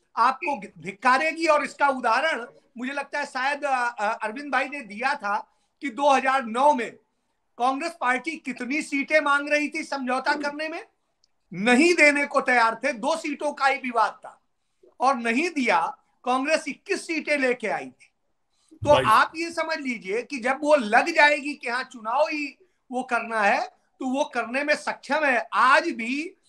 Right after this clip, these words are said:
Speaker 1: लोगों के जो है रगों में खून कांग्रेस का दौड़ रहा है और जो लोग खड़े हैं, हर कोई कांग्रेस के एहसान तले दबा हुआ है, यह नहीं कह सकता है कि नहीं है।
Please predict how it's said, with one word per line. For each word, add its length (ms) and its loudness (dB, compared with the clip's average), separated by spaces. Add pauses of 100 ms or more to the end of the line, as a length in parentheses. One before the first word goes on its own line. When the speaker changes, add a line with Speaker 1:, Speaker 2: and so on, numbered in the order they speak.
(260)
Speaker 1:
लोगों 480 2 (100)
के 180 6 (560)
जो 220 4
है 500 8
रगों 240 2
में 280 -4 (360)
खून 260 -6
कांग्रेस 500 2
का 160 -2
दौड़ 300 0
रहा 160 2
है 140 -6 (580)
और 200 0
जो 200 -4
लोग 360 0
खड़े 320 -2
हैं, 260 -4 (440)
हर 140 2
कोई 400 -2
कांग्रेस 500 -6
के 160 -12
एहसान 520 -2
तले 280 -4
दबा 280 0
हुआ 320 0
है, 80 -12 (400)
यह 160 0
नहीं 180 -2
कह 180 4
सकता 320 -2
है 120 4
कि 120 -12
नहीं 240 -6
है। 140 -18